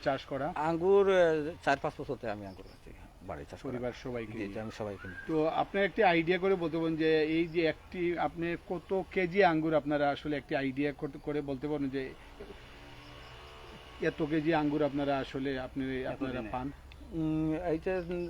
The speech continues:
Speaker 2: চার পাঁচটা গাছে আসে প্রায়, উম, মনে করেন তিন চার কেজি এরকম হবে আঙ্গুর। আর গাছ, আঙ্গুরের গাছগুলো আমার কাছে যেগুলো আছে, এগুলো এখনো কিন্তু পুরোপুরি ম্যাচিওর না। একটা আঙ্গুর গাছ অনেক দিন পর্যন্ত বাঁচে।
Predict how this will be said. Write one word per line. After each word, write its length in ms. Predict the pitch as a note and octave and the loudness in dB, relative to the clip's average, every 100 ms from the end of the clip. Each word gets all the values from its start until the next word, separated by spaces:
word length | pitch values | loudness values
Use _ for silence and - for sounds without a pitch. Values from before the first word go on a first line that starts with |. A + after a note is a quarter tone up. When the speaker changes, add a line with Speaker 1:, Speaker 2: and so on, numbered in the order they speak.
| F3 | -4
Speaker 2:
চার 120 | - E3 | -2 0
পাঁচটা 280 | F#3 - | 0 -2
গাছে 320 | G3 D#3 - E3 | 0 0 2 2
আসে 400 | C#3+ - D#3 B2+ | 2 2 2 2
প্রায়, 340 | - B2 A#2+ A#2+ | 2 2 2 0
উম, 140 | A#2+ | -2
মনে 400 | A2+ A#2+ A2+ A2+ | -4 -4 -4 -6
করেন 240 | A2 A#2+ A2+ | -6 -6 -6
তিন 140 | - A#2 | -6 -6
চার 140 | - A2+ | -4 -4
কেজি 320 | A2 G#2+ A2 - | -6 -8 -10 -10
এরকম 320 | A2+ G#2 A2+ | -10 -8 -8
হবে 240 | G#2 G#2+ G#2+ | -8 -6 -6
আঙ্গুর। 260 | F#2 F2 G2 - - - | -6 -10 -14 -16 -20 -6
আর 220 | A2 A2 | 0 0
গাছ, 220 | A#2+ C#3 C#3 | 2 0 2
আঙ্গুরের 360 | D#3+ E3 G3+ | 0 2 4
গাছগুলো 320 | G3+ F3+ G#3+ | 4 4 8
আমার 240 | G3+ F3+ F#3+ | 8 8 4
কাছে 200 | G3+ G#3 | 2 2
যেগুলো 280 | G3 F#3+ G3 | 2 4 4
আছে, 180 | F3+ | 4
এগুলো 180 | F3 F#3+ | 2 4
এখনো 220 | G3 G#3 | 4 2
কিন্তু 220 | G3 F#3+ F3 | 0 -2 0
পুরোপুরি 340 | F#3+ F3 F3 E3+ | 6 8 8 4
ম্যাচিওর 420 | D#3+ B2 C#3+ A#2 | 4 4 4 2
না। 80 | A2 | 0
একটা 240 | A2 D3+ | 2 4
আঙ্গুর 180 | D#3 D#3+ | 4 4
গাছ 120 | F3+ - | 0 0
অনেক 260 | F3 G3+ E3+ | 0 0 0
দিন 100 | F3+ | 0
পর্যন্ত 300 | D#3 C3+ B2+ | 0 0 -2
বাঁচে। 260 | A#2 F#2+ | -2 -2